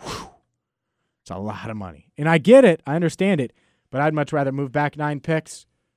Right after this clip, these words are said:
get the best player available, which,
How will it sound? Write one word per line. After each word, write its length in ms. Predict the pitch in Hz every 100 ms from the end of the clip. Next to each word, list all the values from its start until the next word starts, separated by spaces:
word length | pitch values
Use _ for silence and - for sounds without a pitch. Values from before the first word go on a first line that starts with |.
| _ _ _ _ _
get 260 | 170 175 - _ _ _ -
the 80 | 127
best 320 | 165 165 -
player 280 | - 160 151
available, 520 | 131 139 147 151 156
which, 260 | 147 131